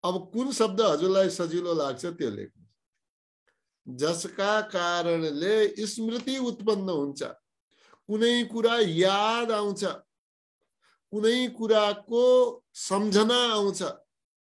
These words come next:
त्यो सम्झना आउने कारण वासना हुन्।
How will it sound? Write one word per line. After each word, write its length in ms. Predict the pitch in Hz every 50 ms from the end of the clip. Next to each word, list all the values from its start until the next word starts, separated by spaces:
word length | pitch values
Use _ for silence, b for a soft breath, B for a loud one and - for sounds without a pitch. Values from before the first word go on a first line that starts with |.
| _ _ _ _ -
त्यो 540 | 196 202 208 214 220 226 226 226 220 -
सम्झना 760 | - - - 180 180 185 190 170 170 180 185 196 202 214 214
आउने 800 | 214 214 - - 165 165 170 175 175 175 185 196 208 214 208 196
कारण 640 | 202 - - 151 151 151 156 156 156 170 185 196 202
वासना 800 | 196 160 147 156 156 156 156 147 - - 131 131 131 123 117
हुन्। 300 | 117 113 156 190 180 -